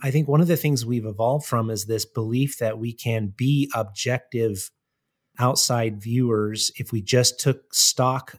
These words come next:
of our lens, and I think is becoming increasingly aware that I'm a part of this whether I wanna be or not.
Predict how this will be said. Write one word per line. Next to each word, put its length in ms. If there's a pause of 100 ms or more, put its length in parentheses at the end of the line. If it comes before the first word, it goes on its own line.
of 180
our 180
lens, 640 (140)
and 140
I 40
think 240
is 80
becoming 360
increasingly 640
aware 420
that 280 (720)
I'm 200
a 40
part 300
of 80
this 340
whether 380
I 120
wanna 280
be 180
or 120
not. 300